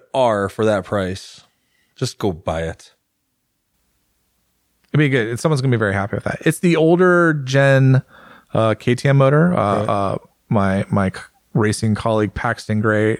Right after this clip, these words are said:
Speaker 2: corrected me and said it was the fifth generation L C R four motor.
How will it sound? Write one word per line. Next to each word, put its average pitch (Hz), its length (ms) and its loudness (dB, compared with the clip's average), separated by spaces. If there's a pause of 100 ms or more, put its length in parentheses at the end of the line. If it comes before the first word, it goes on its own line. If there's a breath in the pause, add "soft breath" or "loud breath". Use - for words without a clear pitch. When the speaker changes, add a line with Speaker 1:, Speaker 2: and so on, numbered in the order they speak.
Speaker 2:
corrected 107 340 -2
me 107 80 2
and 104 100 0
said 104 100 -2
it 101 40 0
was 101 140 -2
the 98 100 2
fifth - 420 -4
generation 131 800 0 (600 loud breath)
L 110 140 0
C - 180 -2
R 117 160 2
four 123 320 -2
motor. 123 640 2